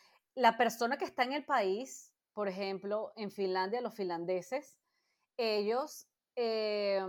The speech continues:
tienen como ser nacionalista algo que se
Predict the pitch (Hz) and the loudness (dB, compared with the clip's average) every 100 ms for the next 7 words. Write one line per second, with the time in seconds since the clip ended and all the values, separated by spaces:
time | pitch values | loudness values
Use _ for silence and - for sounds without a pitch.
0 | 185 - 247 240 285 - 285 277 320 339 | -4 2 2 4 0 2 2 4 0 -4
1 | - 277 247 262 254 277 254 220 220 - | -2 -2 0 -2 -4 -4 -4 -2 -4 0
2 | 247 208 208 208 262 233 226 202 185 175 | 0 2 -2 -2 -4 -4 -4 0 2 2
3 | 170 | 2